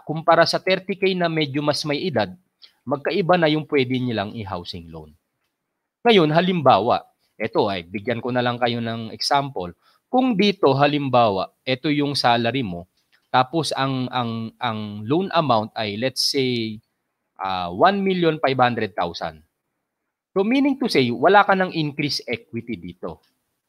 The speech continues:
Kasi kaya ng, kaya ng kapasidad mo. Kaya siya negative dito. Pero tignan mo dito, halimbawa, thirty thousand ka.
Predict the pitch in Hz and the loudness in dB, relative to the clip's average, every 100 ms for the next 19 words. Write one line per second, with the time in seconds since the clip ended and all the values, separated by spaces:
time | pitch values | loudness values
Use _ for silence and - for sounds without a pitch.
0 | _ 147 196 - 165 156 151 139 127 123 | _ -2 -2 2 4 4 4 2 0 -4
1 | _ _ _ _ 131 143 139 131 117 120 | _ _ _ _ 0 2 0 -6 -4 -4
2 | 120 101 92 101 160 185 185 165 151 139 | -4 -8 -8 2 4 4 4 2 2 0
3 | 147 104 98 90 92 82 _ _ _ _ | -4 -6 -10 -8 -12 -12 _ _ _ _
4 | 185 202 214 - 185 202 190 180 135 127 | 2 4 4 0 4 4 4 2 2 2
5 | 143 123 113 104 87 85 85 85 _ _ | 4 2 2 -4 -4 -6 -6 -10 _ _
6 | _ _ _ _ _ 151 156 175 170 120 | _ _ _ _ _ 2 2 0 4 2
7 | 117 120 98 95 | 2 -4 -4 -4